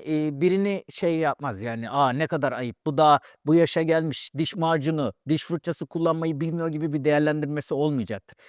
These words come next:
O yüzden gönül rahatlığıyla hangi tedaviyi oluyorsanız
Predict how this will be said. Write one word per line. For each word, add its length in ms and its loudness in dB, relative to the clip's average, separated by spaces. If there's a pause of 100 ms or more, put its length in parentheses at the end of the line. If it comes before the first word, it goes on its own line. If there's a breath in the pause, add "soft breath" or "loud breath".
(200 soft breath)
O 120 0
yüzden 380 0
gönül 340 4
rahatlığıyla 600 2 (280 loud breath)
hangi 320 2
tedaviyi 460 2
oluyorsanız 720 0